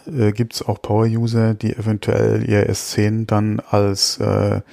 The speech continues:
ähm, äh, wie sagt man, als Hotspot nutzen für ihr, äh, Laptop oder fürs iPad vielleicht,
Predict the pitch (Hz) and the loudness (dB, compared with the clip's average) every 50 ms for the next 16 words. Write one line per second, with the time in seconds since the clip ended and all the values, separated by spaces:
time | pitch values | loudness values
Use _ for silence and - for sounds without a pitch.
0 | - - - - - - - _ _ - - 101 98 95 95 95 95 92 92 92 | -20 -20 -20 -20 -20 -20 -20 _ _ -4 0 2 2 2 2 2 0 -2 -2 -4
1 | - _ _ _ _ _ - - - - - - - 98 95 92 92 95 92 101 | -8 _ _ _ _ _ -20 -20 -20 -20 -12 -6 -2 -2 -2 0 -2 -2 -2 0
2 | 98 95 - - - 98 95 95 92 - - 123 - - - - 127 - - 127 | -2 -2 -2 -4 -2 0 0 0 0 0 0 0 0 0 0 0 0 0 2 0
3 | 123 123 - - - 127 120 117 117 110 - - 113 110 110 113 113 107 104 104 | 0 0 0 -2 0 0 0 0 0 -2 -2 -2 0 0 0 0 0 0 0 0
4 | 104 107 110 113 107 104 101 98 101 98 98 117 - - 135 120 117 110 - 98 | 0 0 0 0 0 0 0 -2 -2 0 0 -2 0 0 -2 -2 -2 -2 -4 -4
5 | 98 - 101 95 - 101 104 - - 127 - - - 127 123 123 127 143 - - | -4 -2 -2 0 2 2 2 2 0 -4 -2 -2 -2 0 0 0 0 -2 -4 -8
6 | - | -14